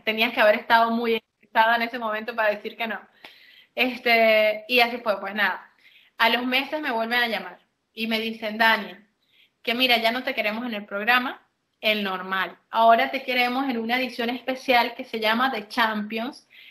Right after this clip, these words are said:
que esta va a ser la segunda edición del programa que se hace, y, eh, llamamos a los campeones de todas partes del mundo, o a los que se han hecho viral, o a los que han recibido pases de oro,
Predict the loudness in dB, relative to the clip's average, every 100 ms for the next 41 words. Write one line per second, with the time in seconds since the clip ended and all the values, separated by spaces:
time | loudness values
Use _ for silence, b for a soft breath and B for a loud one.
0 | b 0 0 4 4 4 2 -2 -2 -4
1 | -6 -4 -2 -2 -2 -4 -4 -4 -4 -2
2 | 0 2 0 -4 -2 2 4 4 0 -10
3 | b b b b b -2 2 4 2 2
4 | 2 4 4 2 2 2 2 -2 0 0
5 | -2 -2 -2 0 -2 -2 -2 -4 -2 -4
6 | -2 -2 -2 -4 -2 0 0 0 -2 0
7 | 0 -2 -10 -8 -6 -6 -4 -2 2 6
8 | 6 6 2 -2 -4 -12 -12 -10 -8 -8
9 | -6 -4 -2 -2 -4 4 6 6